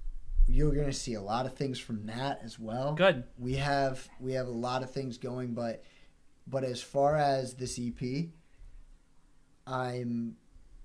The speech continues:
Speaker 1: I'm taking the skills that I've learned this year. I'm writing about life and, uh, and the crazy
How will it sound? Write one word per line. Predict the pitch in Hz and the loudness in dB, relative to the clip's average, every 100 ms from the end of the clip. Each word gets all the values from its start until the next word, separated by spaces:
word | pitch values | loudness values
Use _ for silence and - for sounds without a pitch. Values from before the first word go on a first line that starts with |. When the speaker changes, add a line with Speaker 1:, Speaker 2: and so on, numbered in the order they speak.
| - - - - - - | -20 -20 -20 -20 -16 -10
Speaker 1:
I'm | 120 117 | -8 -6
taking | - 147 151 147 | -4 -4 -2 -2
the | |
skills | 135 - 151 147 143 | -2 -2 -2 0 2
that | 143 | 6
I've | 143 139 | 6 6
learned | 143 143 | 4 0
this | 156 151 | -2 -2
year. | 127 127 - - - - - - - - - - - - - - - - - - - - - - - 120 | -2 -2 -2 0 0 -2 -6 -10 -10 -12 -12 -12 -12 -14 -16 -18 -18 -16 -12 -10 -10 -6 -4 -2 0 0
I'm | 113 | 0
writing | 107 110 117 127 123 120 - - - - - | -2 -2 0 0 2 4 4 2 4 12 12
about | 107 110 113 107 113 | 12 0 -4 -6 -8
life | 107 113 120 - - - - - - | -8 -8 -8 -14 -20 -20 -20 -20 -18
and, | 117 113 110 107 | -10 -8 -6 -6
uh, | 107 107 107 107 107 110 - - - - - - | -8 -8 -8 -10 -10 -12 -14 -18 -20 -20 -20 -14
and | 117 110 | -8 -8
the | |
crazy | 110 113 113 113 117 117 117 | -8 -6 -4 -4 -4 -4 -4